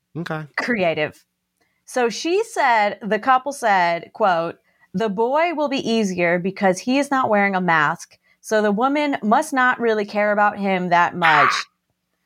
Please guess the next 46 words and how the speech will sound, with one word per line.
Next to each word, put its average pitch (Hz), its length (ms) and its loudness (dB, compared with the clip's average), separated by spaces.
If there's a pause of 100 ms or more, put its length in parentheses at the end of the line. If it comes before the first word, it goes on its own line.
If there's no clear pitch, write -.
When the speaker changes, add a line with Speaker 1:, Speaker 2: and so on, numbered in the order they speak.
(140)
Speaker 2:
I'm 302 200 2
like, 311 220 0
"What 415 160 0
kind 359 220 0
of 247 80 0
libs 233 300 0
of 214 100 -8
TikTok 190 480 0
shit 185 280 0
is 190 200 -2
this? 143 340 0
What 262 320 0
does 285 140 -2
this 240 180 -2
even 220 220 0
mean?" 165 380 -2 (500)
Speaker 1:
True. 247 280 0
Wait, 277 240 -2
also, 415 260 0 (280)
how 285 320 2
can 587 200 -2
she 508 240 -2
hear 233 300 0
them 269 240 0
so 196 300 0
well 180 240 0
with 175 100 -2
the 165 80 -4
scheme? 160 320 -4
I 143 100 0
guess 156 180 -2
the 147 60 -12
scheme 151 200 -6
outside 135 200 -8
the, 117 100 -20 (380)
I'm 170 120 -2
like, 175 180 0
wh-, 190 500 -6
how 220 220 0
is 339 100 -2
there 359 100 2
no 349 80 2
Speaker 2:
Like, 240 60 0 (200)
Speaker 1:
muffled 208 180 -6
sound? 160 220 0 (120)
Speaker 2:
exact-, - 260 -2